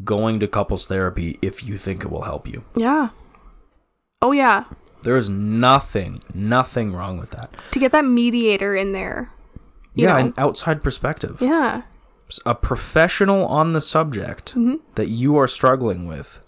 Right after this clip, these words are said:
Speaker 1: If that's an option for you, go talk to the professional.
Speaker 2: Absolutely, take
Speaker 1: Um,
Speaker 2: it.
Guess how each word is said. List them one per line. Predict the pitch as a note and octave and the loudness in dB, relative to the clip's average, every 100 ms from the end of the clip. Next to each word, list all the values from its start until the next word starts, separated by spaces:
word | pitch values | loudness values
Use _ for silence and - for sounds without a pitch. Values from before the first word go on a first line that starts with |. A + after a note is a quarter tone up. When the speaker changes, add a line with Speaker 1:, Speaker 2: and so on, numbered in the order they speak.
| _ _ _ _ | _ _ _ _
Speaker 1:
If | G#2 - | -10 0
that's | B2 - | 0 0
an | B2+ - | -4 -2
option | A#2 - - A#2 | 0 0 -2 -4
for | G2 | -4
you, | G2 G2 G2+ A#2 - - _ | -4 -2 -4 -6 -14 -20 _
go | A2+ C3+ | 0 0
talk | - C#3 D3+ - | 0 0 0 0
to | D3 | -2
the | B2+ | -2
professional. | A#2+ B2 - D3+ E3+ - B2+ G2 F#2+ C3+ - - | -4 -8 -4 -4 -4 -2 -2 -2 -2 -6 -6 -4
Speaker 2:
Absolutely, | A3 - A3+ G#3+ G#3 A3 | -4 -4 -4 -4 -2 -4
take | A3+ G#3+ | -4 -4
Speaker 1:
Um, | A3 | -6
Speaker 2:
it. | - | -10